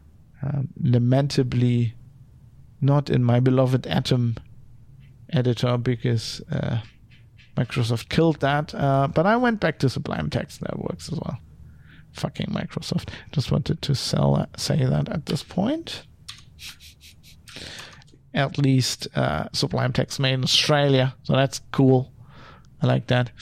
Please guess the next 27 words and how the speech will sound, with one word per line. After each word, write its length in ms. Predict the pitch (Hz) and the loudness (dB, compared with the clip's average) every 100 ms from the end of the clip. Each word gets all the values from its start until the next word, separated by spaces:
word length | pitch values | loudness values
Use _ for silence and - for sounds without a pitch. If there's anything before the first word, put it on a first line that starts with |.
| - - - - - - | -18 -18 -18 -18 -18 0
Um, 580 | 127 131 135 131 131 127 - - - - - - | 4 6 4 4 0 -2 -8 -10 -8 -8 -10 2
yeah, 220 | 143 117 | 2 2
the 160 | 151 | 0
system's 400 | 139 190 185 143 | 2 2 2 0
the 160 | - 151 | 0 0
elite, 360 | 127 127 123 - | 2 2 0 -4
whatever. 540 | - 120 117 117 117 - - - - - - - | 0 2 2 0 -2 -6 -18 -20 -20 -20 -20 -2
Uh, 380 | 143 131 127 - | 4 6 4 2
so 160 | - 123 | -2 -2
the 140 | 117 | 2
machine, 500 | 117 117 - 120 117 | 2 2 2 2 2
in 140 | - 120 | 0 -2
air 100 | - | -2
quotes, 200 | - 135 | -4 -4
basically, 480 | - 139 - 143 135 143 | -4 -6 -6 -8 -8 -2
the, 180 | 135 135 | 0 2
the, 220 | 131 135 | 2 2
the 220 | 139 - | 2 0
bureaucratic 640 | 143 135 131 - 131 120 - | 0 0 0 0 -2 -2 -4
machine. 300 | 151 170 165 - - - - - - | -6 -4 -6 -8 -18 -18 -20 -12 -4
And 300 | 139 131 - | -2 -2 0
people 320 | 220 208 165 | 2 4 2
are 100 | 69 | 2
only 280 | 185 220 202 | 2 4 2
subjects 800 | - 151 - 123 127 - - - | 2 -2 0 -4 -4 -6 -12 -2
or 380 | 127 120 139 - - | 0 2 0 -2 -2
victims, 800 | 131 127 160 - 127 131 - | 0 2 0 2 0 0 -4